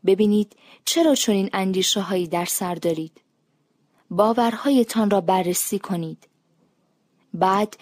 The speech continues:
کلیه افکار گذشته را که در مقام حمایت از رویاهای شما نیستند، از ذهن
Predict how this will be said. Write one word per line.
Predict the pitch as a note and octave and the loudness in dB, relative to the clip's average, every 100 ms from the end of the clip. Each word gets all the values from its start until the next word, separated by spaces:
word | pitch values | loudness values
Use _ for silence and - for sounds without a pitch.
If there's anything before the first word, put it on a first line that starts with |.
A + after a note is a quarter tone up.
| - - | -20 -12
کلیه | - A#3+ A#3 C4 D4 D#4+ | 0 2 4 4 4 4
افکار | C#4+ - - C#4 | 2 0 0 2
گذشته | C#4 A3+ A3+ A3 - A#3+ | 4 4 2 0 0 2
را | A3+ G#3+ - - - | 2 0 -4 -18 -4
که | - | 0
در | A3 A3+ | 2 4
مقام | A#3 A#3+ A#3+ D4 D4 | 4 4 4 2 4
حمایت | B3 A#3 A3 A3 C4 C4+ | 4 4 4 4 0 0
از | B3+ | 0
رویاهای | G#3+ G3 G3+ G3+ A3 C4 A#3 | 2 4 4 2 0 2 2
شما | - F#3+ F3 | 0 -2 -2
نیستند، | F3 F3+ - - F#3+ F#3+ G3 - _ | -4 -4 -6 -4 -2 -2 -2 -6 _
از | F3+ F3 | -2 0
ذهن | D#3+ F3+ F#3 F#3 | 0 2 2 0